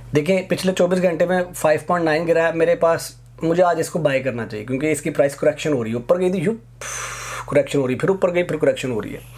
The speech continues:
अच्छा जी, अब करना क्या चाहिए आपको? मैं, मेरी से, मैं इसमें और पैसे put in करने लगा हूँ क्योंकि मुझे ये लगता है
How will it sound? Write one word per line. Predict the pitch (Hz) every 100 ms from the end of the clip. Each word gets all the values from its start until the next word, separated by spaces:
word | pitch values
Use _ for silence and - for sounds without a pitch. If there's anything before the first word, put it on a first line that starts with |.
| - - - - -
अच्छा | 143 165
जी, | 180 - - - - - - - - - - - - - - - - - -
अब | 190 190 - -
करना | 196 190
क्या | 185
चाहिए | 185 123 113
आपको? | 107 - - - - - - - - - - 151
मैं, | 165 190 220 233
मेरी | 190 202 208
से, | 208 196
मैं | 190 214 214
इसमें | - 190 190 - - 180
और | 170
पैसे | 151 147 143 - -
put | 143 139
in | 131
करने | 120 113
लगा | 107
हूँ | 107 117
क्योंकि | 143 170
मुझे | 165 160 185
ये | 185
लगता | 156 -
है | 147